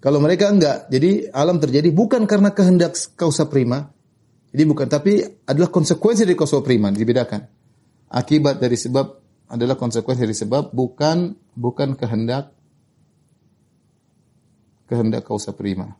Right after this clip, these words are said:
bukan. Sehingga mereka mengatakan, mereka menolak, eh, kausa prima ini punya keinginan,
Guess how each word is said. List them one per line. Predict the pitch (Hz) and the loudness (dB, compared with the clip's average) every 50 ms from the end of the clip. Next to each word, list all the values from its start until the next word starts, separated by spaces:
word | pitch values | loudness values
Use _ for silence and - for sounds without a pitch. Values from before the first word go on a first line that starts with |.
| _ _ _ _ _ _ _ _ | _ _ _ _ _ _ _ _
bukan. | - 110 104 - - - - - _ _ _ _ _ _ _ _ _ _ _ _ _ _ _ _ _ _ _ _ _ _ _ _ _ _ _ _ _ _ _ _ _ _ _ _ _ _ _ _ _ _ _ _ _ _ _ _ _ _ _ | -10 -10 -10 -10 -12 -18 -18 -18 _ _ _ _ _ _ _ _ _ _ _ _ _ _ _ _ _ _ _ _ _ _ _ _ _ _ _ _ _ _ _ _ _ _ _ _ _ _ _ _ _ _ _ _ _ _ _ _ _ _ _
Sehingga | _ - 117 120 156 | _ -6 -2 0 2
mereka | 160 156 147 143 147 | 2 2 2 2 0
mengatakan, | 139 135 127 104 113 113 120 151 156 | 0 0 -2 -2 -2 -2 -2 -2 -2
mereka | 147 127 123 131 - 147 123 | -2 -2 -2 -2 -2 0 0
menolak, | 120 123 143 139 123 - - - - | 0 0 0 0 -2 -4 -6 -16 -10
eh, | - 110 104 104 104 101 101 101 98 101 101 98 98 - - 101 - _ - _ | -6 -4 -2 -2 0 -2 -2 -2 -4 -4 -6 -6 -8 -8 -10 -14 -20 _ -16 _
kausa | - 113 101 - 117 101 | -6 -4 -4 -4 -4 -2
prima | 117 113 110 127 139 | -2 -2 0 0 0
ini | 147 | 0
punya | 143 143 113 113 120 117 - | 0 0 -2 -2 -2 -2 -2
keinginan, | - 135 - 123 120 127 139 143 143 120 104 92 | -4 -2 0 2 4 4 4 4 4 4 2 0